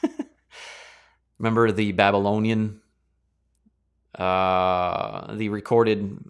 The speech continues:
account of the Babylonian, uh, exodus, if you will,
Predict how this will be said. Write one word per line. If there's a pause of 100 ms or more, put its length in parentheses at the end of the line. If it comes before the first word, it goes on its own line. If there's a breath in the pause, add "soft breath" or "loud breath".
(120)
account
of
the
Babylonian,
uh,
exodus,
if
you
will,